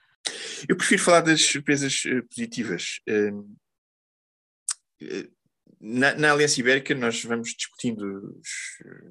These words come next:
digamos, os diferentes temas e, eh, a propósito desta, da questão aqui dos, dos comboios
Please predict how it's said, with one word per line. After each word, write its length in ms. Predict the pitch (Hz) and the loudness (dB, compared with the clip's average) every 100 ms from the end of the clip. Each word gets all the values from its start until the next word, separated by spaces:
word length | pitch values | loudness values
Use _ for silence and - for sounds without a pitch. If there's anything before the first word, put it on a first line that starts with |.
| - | -20
digamos, 280 | - 92 - | -14 -14 -14
os 60 | |
diferentes 400 | - - 95 - - | -16 -10 -8 -6 -2
temas 520 | 123 139 151 160 - - - _ _ - | 2 4 2 0 -6 -12 -20 _ _ -4
e, 340 | 147 170 175 | 0 2 2
eh, 320 | 160 156 151 | 4 4 4
a 40 | 151 | 0
propósito 640 | - - 139 110 107 - | -6 0 2 2 -2 -4
desta, 640 | 123 127 - 120 110 - 110 | 0 0 0 -6 -4 -4 -4
da 100 | 110 | -6
questão 460 | - - 98 92 | -6 -4 -2 -2
aqui 240 | 92 - - | -6 -10 -10
dos, 300 | 92 - - | -10 -12 -14
dos 140 | - | -16
comboios 560 | - 104 98 92 90 - | -12 -10 -4 -4 -4 -12